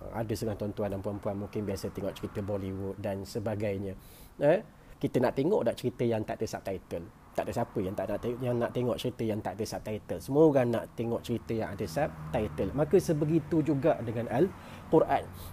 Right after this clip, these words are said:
Eh, bagaimana nak dapatkan feel,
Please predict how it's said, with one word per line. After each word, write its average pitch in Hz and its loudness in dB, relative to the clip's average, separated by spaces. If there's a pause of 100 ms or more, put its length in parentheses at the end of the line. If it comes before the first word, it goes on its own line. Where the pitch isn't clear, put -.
(140)
Eh, 214 10 (240)
bagaimana 175 12
nak 160 6
dapatkan 151 6
feel, 151 4